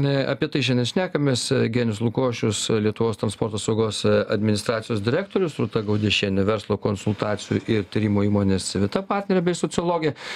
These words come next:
ir Saulė Šeškutė, vairavimo mokyklos A R V autopsichologė, šiandien su mumis laidoje. Saulė,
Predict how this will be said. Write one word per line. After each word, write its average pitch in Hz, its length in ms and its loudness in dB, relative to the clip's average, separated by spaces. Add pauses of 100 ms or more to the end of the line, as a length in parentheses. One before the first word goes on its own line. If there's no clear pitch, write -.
(280)
ir 170 240 2
Saulė 143 380 0
Šeškutė, 139 420 0
vairavimo 120 380 0
mokyklos 113 420 0
A 104 140 0
R 107 100 0
V 110 160 2
autopsichologė, 165 1120 0
šiandien 127 400 0
su 120 160 0
mumis 123 160 2
laidoje. 160 240 2
Saulė, 139 520 -2